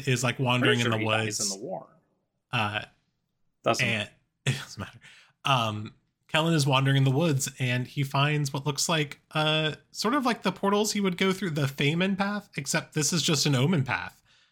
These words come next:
Speaker 1: Uh, and he thinks about how his mom was telling all these stories about Oko going into all these different realms. And he thinks about how Troyan came from a different realm and mentioned going through something like this.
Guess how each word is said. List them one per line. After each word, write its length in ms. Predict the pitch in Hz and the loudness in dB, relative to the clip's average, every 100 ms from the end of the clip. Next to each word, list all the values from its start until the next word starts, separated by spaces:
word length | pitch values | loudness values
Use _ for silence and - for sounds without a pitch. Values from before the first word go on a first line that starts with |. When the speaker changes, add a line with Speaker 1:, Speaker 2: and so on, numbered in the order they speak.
| _ _ | _ _
Speaker 1:
Uh, 300 | 127 117 113 - | 0 2 2 0
and 220 | 143 127 135 | 0 0 2
he 100 | 147 | 0
thinks 280 | 165 175 | 0 0
about 240 | 170 170 151 | 2 2 2
how 160 | 156 | 0
his 160 | 160 156 | 0 0
mom 260 | 156 170 165 | 2 2 2
was 140 | 151 | -2
telling 260 | - 156 143 | -2 0 2
all 100 | 135 | 2
these 140 | 143 | 2
stories 380 | - 135 151 143 | 0 0 2 2
about 320 | 135 131 131 | 2 2 2
Oko 540 | 135 139 147 135 123 - - _ _ | 0 0 2 2 0 -4 -18 _ _
going 240 | 120 123 | 0 2
into 100 | 123 | 2
all 180 | 123 123 | 2 2
these 200 | 131 131 | 2 0
different 320 | 143 139 147 | 0 -2 -4
realms. 520 | 127 131 160 101 101 | -2 0 0 -2 -4
And 60 | 120 | -6
he 80 | 113 | -4
thinks 220 | 139 135 | -2 -2
about 240 | 147 151 | 0 0
how 80 | 151 | 0
Troyan 680 | 143 - 175 180 214 143 113 - - _ - | -2 -2 2 2 2 2 -2 -8 -20 _ -6
came 260 | - 135 | 0 2
from 380 | 139 151 143 139 - | 2 2 0 0 -2
a 60 | 143 | 0
different 360 | 151 151 156 | 0 -2 -2
realm 300 | 139 180 139 | 2 2 2
and 140 | 110 107 | 0 0
mentioned 360 | 117 - 123 | 0 0 -2
going 300 | 117 110 117 | -2 -2 -2
through 240 | 131 135 135 | 0 0 2
something 380 | 143 151 156 | 0 -2 0
like 220 | 160 196 - | 0 -2 -2
this. 380 | 107 98 - | -4 -4 -8